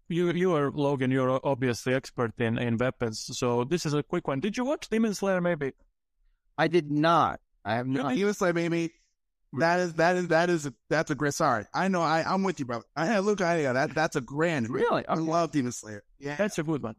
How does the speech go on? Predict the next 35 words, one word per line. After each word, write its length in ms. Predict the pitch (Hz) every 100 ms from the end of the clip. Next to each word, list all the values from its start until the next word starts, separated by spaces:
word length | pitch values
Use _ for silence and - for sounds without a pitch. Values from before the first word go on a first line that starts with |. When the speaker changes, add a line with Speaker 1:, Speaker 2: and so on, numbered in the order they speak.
| _ 202
Speaker 1:
Yeah, 140 | 240
yeah, 220 | 285 311
because, 300 | 202 202 196
uh, 320 | 208 208 196 175
I 140 | 196
wanted 280 | 214 277 254
to 80 | 233
ask 220 | 247 -
you 80 | 208
about 240 | 185 190 185
the, 100 | 170
the 120 | - 175
question 460 | - 208 - 175
that 160 | 151 -
one 140 | 175 151
character 420 | 180 165 - 135
from 200 | - 135
the 80 | 135
second 400 | 160 160 139 120
season 340 | 147 135 127
uses. 440 | 127 143 127 123
It's, 140 | 147 - - - -
it's 160 | 156 -
sort 180 | 269 269
of, 160 | 196
uh, 220 | 190 160 151 - _ _ _
two 160 | 269 254
swords 460 | - 226 214 151
that 180 | 156 147
are, 220 | 160 151 - _ _
uh, 80 | 156
connected 600 | - 165 175 214 190 147
with 160 | 151 143
the 140 | 147
chain. 640 | - - 233 226 143 120